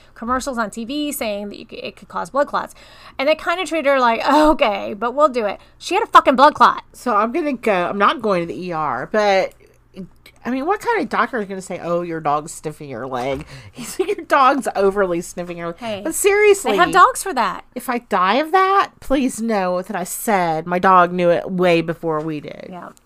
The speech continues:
Speaker 1: I would be paranoid like that.
Speaker 2: Troubled dogs and neglected dogs don't trust this bitch,
Speaker 1: <laughs>
Speaker 2: okay?
Speaker 1: Correct.
Speaker 2: Good.
Speaker 1: All right. So their mother,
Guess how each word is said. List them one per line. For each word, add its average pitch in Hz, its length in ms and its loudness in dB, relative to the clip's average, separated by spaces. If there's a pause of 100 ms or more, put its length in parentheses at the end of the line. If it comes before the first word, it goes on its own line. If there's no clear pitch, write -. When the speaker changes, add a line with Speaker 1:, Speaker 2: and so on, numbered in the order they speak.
(260)
Speaker 1:
I 180 200 -6
would 208 180 -12
be 202 80 -12
paranoid 208 480 -10
like 214 140 -10
that. - 200 -10
Speaker 2:
Troubled 359 520 6
dogs 196 480 8
and 220 240 0
neglected 240 500 6
dogs 214 420 2
don't 254 240 2
trust 220 320 4
this 277 220 -4
bitch, 160 500 -6
Speaker 1:
<laughs> 311 120 -6
Speaker 2:
okay? 254 340 -6
Speaker 1:
Correct. 247 500 -2
Speaker 2:
Good. 254 360 -4 (340)
Speaker 1:
All 247 60 -2
right. 220 200 -2 (220)
So 320 180 4
their 302 160 6
mother, 311 520 4